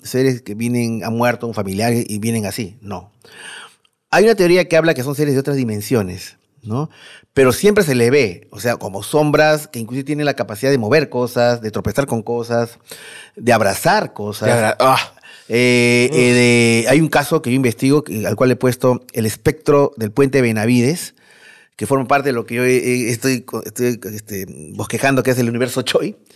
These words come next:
Speaker 1: ¿no? O sea, es el universo Marvel, porque el universo Choi, ¿no?
Speaker 2: <laughs>
Speaker 1: Del universo Choi, de, de eso, justamente. Eh, todo empezó con un taxista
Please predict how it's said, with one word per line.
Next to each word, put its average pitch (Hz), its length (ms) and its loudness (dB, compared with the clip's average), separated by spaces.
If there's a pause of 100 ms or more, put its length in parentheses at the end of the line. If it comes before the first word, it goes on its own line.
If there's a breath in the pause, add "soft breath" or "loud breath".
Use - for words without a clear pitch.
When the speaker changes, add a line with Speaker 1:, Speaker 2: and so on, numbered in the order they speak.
(240 soft breath)
Speaker 1:
¿no? - 80 -12
O 131 60 -12
sea, 131 100 2
es 127 60 4
el 143 60 4
universo 147 280 4
Marvel, 170 260 2
porque 120 120 -6
el 113 80 -4
universo 110 240 -8
Choi, 247 200 -6
¿no? 196 140 -18
Speaker 2:
<laughs> - 1080 -2
Speaker 1:
Del 117 120 2
universo 127 260 4
Choi, 202 300 2 (580 loud breath)
de, 127 340 -2
de 147 160 4
eso, 135 200 -2
justamente. 107 540 -4 (380)
Eh, 98 760 -2 (300)
todo 262 120 4
empezó 196 520 2
con 143 120 2
un 165 100 2
taxista 143 720 -2